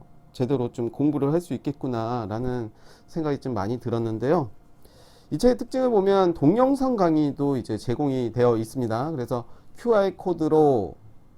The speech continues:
스캔을 하면 강의까지 같이 볼 수 있기 때문에 텍스트로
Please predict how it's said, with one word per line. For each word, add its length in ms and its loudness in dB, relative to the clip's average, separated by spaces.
스캔을 440 -2
하면 500 2
강의까지 560 0
같이 240 -8
볼 160 -2
수 140 -12
있기 180 -12
때문에 500 -4
텍스트로 960 0